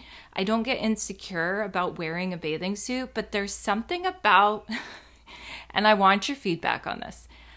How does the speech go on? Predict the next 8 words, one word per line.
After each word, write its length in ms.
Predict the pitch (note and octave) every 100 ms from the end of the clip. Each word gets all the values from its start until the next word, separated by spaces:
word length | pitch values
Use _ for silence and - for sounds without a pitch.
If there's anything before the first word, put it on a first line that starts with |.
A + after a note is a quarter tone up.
| -
There's 180 | G#3 G3
something 460 | - A3+ A3+ E4
about 640 | F4 C4 G3+ F3+ F3+ - -
going 420 | F#3+ F3+ G3+ C4
to 200 | - C#4+
a 40 | D4
pool 680 | - - F3+ D#3 D3 F#3 - - - - - _ _ -
<laughs> 60 | -